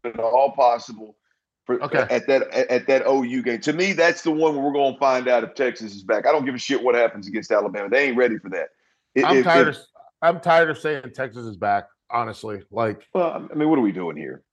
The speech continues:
Speaker 1: I mean,
Speaker 2: you know what I mean? Like, I,
Speaker 1: yeah.
Speaker 2: I, listen, I understand that the people that are watching, they, they, they live off that, right? Is U S C back? Is Texas back? They live on that stuff. But I just, I'm, I'm tired of, like, you know, you know how I know when you're back?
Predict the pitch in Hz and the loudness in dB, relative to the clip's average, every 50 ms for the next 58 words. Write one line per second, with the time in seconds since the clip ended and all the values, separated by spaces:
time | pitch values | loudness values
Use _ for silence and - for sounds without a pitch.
0 | _ - 139 - 85 - 156 - - - - - - 185 180 180 175 175 175 180 | _ -14 -10 -8 -6 -6 -8 -8 -8 -8 -4 0 2 4 4 4 4 2 2 0
1 | 175 170 151 - - 165 170 170 - - - 220 - - - - 208 175 208 190 | -2 -2 -4 -4 0 0 0 2 4 4 4 4 2 0 -2 -4 -4 -2 -4 -6
2 | - 151 135 - 180 190 226 220 190 175 165 - - 165 160 147 160 156 151 147 | -6 -8 -8 -2 0 0 0 0 -2 -4 -4 -4 -6 -6 -6 -6 -6 -8 -10 -10
3 | 139 - 143 - - 160 156 156 139 147 131 131 123 123 127 131 135 131 - 143 | -12 -12 -12 -8 -6 -6 -6 -4 -4 -4 -4 -4 -4 -4 -4 -4 -4 -6 -8 -12
4 | 135 120 117 113 98 101 - _ 143 135 113 - - - - 147 135 123 127 120 | -12 -12 -12 -12 -12 -16 -10 _ -6 -6 -6 -8 -10 -6 -4 -4 -4 -4 -6 -4
5 | 123 139 151 151 135 113 120 113 104 - - 120 107 101 87 92 101 113 113 98 | -2 2 2 2 2 0 -2 -4 -6 -6 -6 -4 -4 -4 -4 -4 -4 -4 -4 -6
6 | 90 - _ _ _ _ _ - 156 120 104 123 151 175 170 165 151 - - - | -8 -12 _ _ _ _ _ -10 -8 -8 -6 -2 2 4 4 4 4 2 -4 -8
7 | - 160 165 147 123 127 123 110 - - 123 117 - - - - 156 147 147 - | -8 -6 -4 -2 0 0 0 0 -2 -6 -10 -12 -12 -10 -6 -4 -4 -4 -6 -8
8 | - 143 123 - - - 123 113 107 101 - - 131 131 120 127 143 165 156 151 | -8 -10 -10 -8 -4 -4 -4 -2 -4 -6 -8 -8 -8 -8 -6 -2 0 2 2 0
9 | 151 - 123 120 120 107 101 107 107 98 - - - 104 92 87 - _ _ _ | 0 -2 -2 -2 -2 -2 -4 -8 -8 -8 -12 -14 -12 -12 -12 -12 -12 _ _ _
10 | _ _ _ _ _ _ - 143 127 - - - - 143 156 147 160 156 - - | _ _ _ _ _ _ -2 -2 -2 -2 -4 -2 0 0 2 2 0 0 -2 -4
11 | - - 147 135 147 139 131 - - - 123 117 - - - 139 143 147 147 139 | -4 -4 -4 -4 -4 -6 -8 -8 -8 -8 -8 -8 -6 -4 0 2 2 2 2 2
12 | 135 127 101 - - - 127 110 98 139 135 127 - _ _ _ _ _ _ _ | 0 0 -2 -6 -6 -6 -6 -4 -2 -2 -4 -4 -6 _ _ _ _ _ _ _
13 | - 170 196 233 240 226 - - - 143 156 196 240 208 180 185 170 160 160 180 | -6 -2 0 2 2 2 0 -4 -4 -4 -2 -2 0 0 0 0 0 0 0 -2
14 | 185 185 196 196 202 196 196 202 196 196 214 220 233 226 | -2 -4 -4 -4 -6 -6 -8 -8 -6 -4 -4 -4 -4 -6